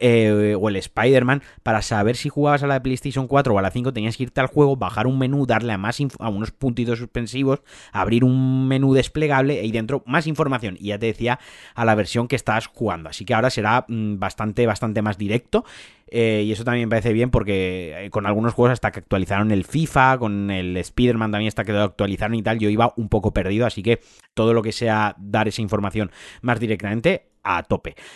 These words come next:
Por cierto, PlayStation cinco ha superado ya los diez millones de unidades vendidas en solo ocho meses y con la movida del stock, o sea, la movida del stock que es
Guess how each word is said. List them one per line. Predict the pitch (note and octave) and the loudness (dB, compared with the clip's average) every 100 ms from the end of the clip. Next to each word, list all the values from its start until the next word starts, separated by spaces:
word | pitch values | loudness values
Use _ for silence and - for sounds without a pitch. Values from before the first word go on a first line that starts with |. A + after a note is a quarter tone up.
| - | -14
Por | - A2+ | -6 2
cierto, | C#3+ C#3 G#2+ _ | 2 4 2 _
PlayStation | A2 F3 F#3 D#3+ | 0 2 2 2
cinco | C#3 D3+ G3+ | 2 0 2
ha | F3 | 0
superado | A#2+ A2+ G#2 A2+ | 0 0 2 2
ya | A#2 | 2
los | E3 A#2+ G#2+ | 0 -2 -4
diez | A2 D3 G3 | 2 2 2
millones | G#3+ D#3 A#2+ A#2 E3 A3+ A2+ | 0 2 2 2 2 -4 -4
de | A2 | -2
unidades | G#2+ G2+ G2 B2 G3 - | 0 0 0 2 0 -2
vendidas | A2 A2+ G#2+ G#2 A#2+ F#3+ - | -2 2 2 2 2 0 -2
en | A2+ | -4
solo | G2+ B2 C3+ F#3 | 2 6 8 6
ocho | - A#2 C3+ | 2 2 4
meses | A#2 A#2 G#3 - | 2 2 -2 -2
y | B2+ A#2+ | -4 0
con | D3+ E3 | 2 4
la | D3 | 4
movida | A#2 G#2 G#2 C#3 | 4 2 0 0
del | B2+ | 0
stock, | A2 - C3 - - | -4 -2 -2 -2 -4
o | |
sea, | G#2 | -6
la | G2 | -4
movida | G2 G2 | -2 0
del | A2+ | 0
stock | A#2+ - D3 | 0 0 0
que | A#2 | 0
es | D#3+ | 0